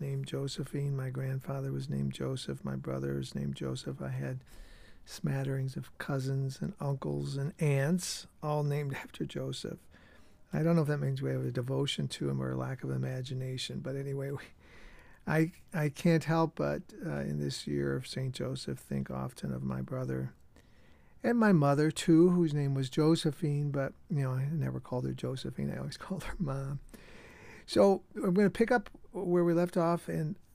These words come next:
backtrack just a little bit, because as I'm entering religious life, one of the things that I had to do was to let go of my previous life. And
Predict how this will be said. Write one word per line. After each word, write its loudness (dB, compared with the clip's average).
backtrack 2
just 4
a 6
little 8
bit, 4
because 2
as 0
I'm 4
entering 4
religious 0
life, -2
one -2
of 0
the 0
things -2
that -2
I -2
had -4
to -2
do 4
was -2
to -6
let -4
go -2
of -2
my -2
previous 0
life. -6
And -2